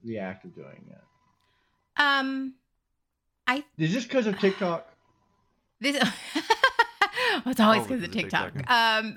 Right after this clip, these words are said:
Speaker 2: but,
Speaker 1: Yeah.
Speaker 2: uh, I, I, I'm gonna, I'm gonna take a guess. I, this is, is, is not based on any research. It is totally speculation on my part.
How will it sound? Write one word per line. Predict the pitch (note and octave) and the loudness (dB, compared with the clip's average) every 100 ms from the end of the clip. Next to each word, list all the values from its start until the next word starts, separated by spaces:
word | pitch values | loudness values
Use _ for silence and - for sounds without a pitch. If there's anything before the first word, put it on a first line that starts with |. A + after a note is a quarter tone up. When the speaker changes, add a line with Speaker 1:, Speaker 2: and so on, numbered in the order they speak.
| A#3 | -4
Speaker 2:
but, | B3 C4+ C#4 | 2 4 2
Speaker 1:
Yeah. | - | 0
Speaker 2:
uh, | C4 B3+ A#3+ | 2 4 2
I, | G#3 A#3+ - | 2 0 0
I, | A#3 A#3 C4 | 0 2 2
I'm | C4+ | 2
gonna, | D4+ D4 B3+ A#3 - - - | 2 4 2 0 -4 -14 -8
I'm | - B3+ C4+ | 0 2 2
gonna | C4 D4+ D4 C4+ - | 2 2 2 0 -4
take | - A#3+ A#3 - | -2 0 0 0
a | G#3+ | -2
guess. | G3 D#3 E3+ - - - - - _ | -2 -4 -2 -2 -4 -10 -12 -16 _
I, | E3+ F#3+ F#3 F3+ | 2 2 0 -2
this | G#3 G#3 | -2 0
is, | G3+ - | -4 -4
is, | F#3+ F3 D#3 | -4 -4 -6
is | - F3 D#3+ | -8 -6 -4
not | F3 E3+ F3 F#3 | 2 4 2 0
based | E3+ D#3+ | -6 -2
on | D#3+ | -4
any | D#3 F#3 F3+ | -2 -4 -4
research. | D#3 D3+ D#3 D#3 C#3+ - | -6 -8 -4 -4 -4 -8
It | - D#3+ | -6 -6
is | C#3+ - | -6 -8
totally | - G3+ G#3 G3 G3 | -6 -4 -4 -4 -6
speculation | - F3 F3 D#3 D#3 - D#3+ | -4 -6 -6 -6 -6 -6 -6
on | - D#3+ D3+ | -6 -6 -2
my | D#3 | -4
part. | D3+ - - - - | -4 -8 -10 -12 -20